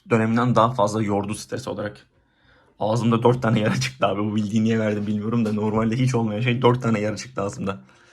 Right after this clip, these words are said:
Yani saçlarım falan dökülüyor. Bayağı sıkıntıdayım. Ama atlatacağız,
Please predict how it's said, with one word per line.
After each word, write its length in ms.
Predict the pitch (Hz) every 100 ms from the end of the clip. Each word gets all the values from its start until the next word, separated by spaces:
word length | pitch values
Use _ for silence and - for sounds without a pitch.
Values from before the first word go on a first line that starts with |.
| _ _ _ _ _ _
Yani 260 | 101 104 113 131 _ _ - _
saçlarım 460 | - 196 - 113 117
falan 240 | 110 110
dökülüyor. 520 | 104 - 101 90 76
Bayağı 240 | 202 226 233
sıkıntıdayım. 640 | - - 107 101 101 95 - _ _ _ _ _ _ _ _ _
Ama 180 | - 131
atlatacağız, 520 | 127 113 - 107 -